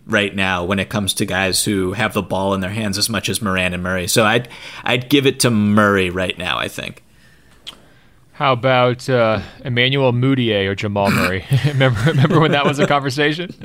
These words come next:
Speaker 2: <laughs> All right. I kid, I kid. Last one. Here's a weird one for you. Uh,
Speaker 1: Mm-hmm.
Speaker 2: and it's right at your heart. Uh, Jamal Murray or Jaylen Brown?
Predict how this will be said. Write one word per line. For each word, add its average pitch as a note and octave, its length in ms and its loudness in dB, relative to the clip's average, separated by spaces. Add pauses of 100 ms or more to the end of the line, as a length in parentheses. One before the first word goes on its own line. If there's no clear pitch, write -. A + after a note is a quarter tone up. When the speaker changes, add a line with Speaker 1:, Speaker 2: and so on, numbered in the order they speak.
(400)
Speaker 2:
<laughs> - 40 -16
All A#2 440 2
right. G2 260 -6 (440)
I C#3 160 0
kid, C3 260 0
I A#2 140 2
kid. A2 180 -2
Last C#3 300 0
one. C3 140 2
Here's D3+ 180 2
a C#3 60 2
weird B2+ 240 2
one G#2 140 -4
for F#2+ 200 -8
you. F2+ 120 -10 (580)
Uh, A#2 40 -6 (260)
Speaker 1:
Mm-hmm. C#3+ 100 0
Speaker 2:
and A2 100 0
it's - 180 -6
right A#2 220 0
at B2 60 -2
your A2+ 140 -2
heart. G2 340 -2 (340)
Uh, F#2 480 -8 (100)
Jamal A#2+ 380 0
Murray C#3+ 540 -2
or A#2+ 100 -2
Jaylen G#2 400 -2
Brown? F#2+ 380 -4